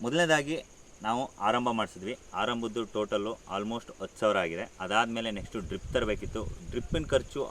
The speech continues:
almost ಇಪ್ಪತ್ತೈದು ಸಾವಿರ ಆಗಿದೆ, ಪೂರ್ತಿ ಹೊಸ ಡ್ರಿಪ್‌ಗಳು ಹಾಕಿರೋವಂಥದ್ದು.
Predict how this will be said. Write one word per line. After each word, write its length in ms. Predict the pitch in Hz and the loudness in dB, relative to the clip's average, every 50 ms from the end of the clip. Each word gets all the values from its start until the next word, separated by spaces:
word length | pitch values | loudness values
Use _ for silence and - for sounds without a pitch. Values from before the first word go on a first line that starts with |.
| 95 107 | 0 0
almost 380 | 120 117 117 123 120 - - 104 | 0 0 0 -2 -4 -4 -6 -8
ಇಪ್ಪತ್ತೈದು 460 | - - - 127 113 117 110 101 - | -6 -2 0 0 2 4 2 0 2
ಸಾವಿರ 160 | 104 101 104 | 0 2 2
ಆಗಿದೆ, 300 | 104 92 85 90 98 113 | 2 2 2 0 0 -2
ಪೂರ್ತಿ 540 | - - - 120 120 120 135 139 139 - 143 | -2 -2 -2 -2 -2 -2 -2 -2 -2 0 0
ಹೊಸ 240 | 117 95 92 - 123 120 | 2 2 2 2 2 2
ಡ್ರಿಪ್‌ಗಳು 460 | 113 107 110 95 - - 92 92 98 - | 2 2 0 -4 -2 0 0 0 0 0
ಹಾಕಿರೋವಂಥದ್ದು. 800 | - 90 92 90 101 92 90 85 80 78 78 76 78 110 131 | -2 -4 -4 -2 0 0 0 0 -2 -4 -6 -6 -6 -6 -8